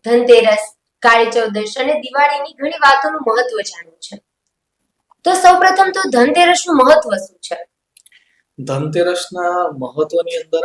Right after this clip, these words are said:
Speaker 2: આપણા શાસ્ત્ર મુજબ જોવા જઈએ તો એવું બતાવેલું છે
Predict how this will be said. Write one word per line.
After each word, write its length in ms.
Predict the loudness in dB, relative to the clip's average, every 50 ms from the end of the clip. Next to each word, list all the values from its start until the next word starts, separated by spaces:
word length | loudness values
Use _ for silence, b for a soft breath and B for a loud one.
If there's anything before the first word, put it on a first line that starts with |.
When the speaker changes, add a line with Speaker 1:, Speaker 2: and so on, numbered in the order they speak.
| -4 -6 -8
Speaker 2:
આપણા 280 | -10 -4 -2 -2 0
શાસ્ત્ર 440 | 0 0 -2 -2 -2 -2 -4 -6 -4
મુજબ 280 | -4 -4 -2 -2 -2 -2
જોવા 340 | -2 -4 -16 -12 -12 -12 -10 -10
જઈએ 240 | -10 -12 -12 -12 -16
તો 220 | -16 -14 -12 -10 -10 -10 -10 -12 -12 -14 -18 -20 _ -14
એવું 160 | -14 -12 -8
બતાવેલું 460 | -6 -6 -6 -4 -4 -6 -6 -6 -12 -16
છે 180 | -10 -10 -10